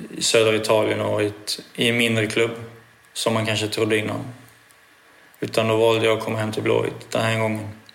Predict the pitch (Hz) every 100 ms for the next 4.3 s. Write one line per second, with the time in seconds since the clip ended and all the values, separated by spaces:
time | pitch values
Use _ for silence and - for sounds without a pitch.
0 | _ _ - - - 113 113 113 110 110
1 | 117 113 110 117 110 - - - - -
2 | - - - - - - 110 107 120 110
3 | - 101 110 110 113 110 107 107 104 104
4 | 104 117 113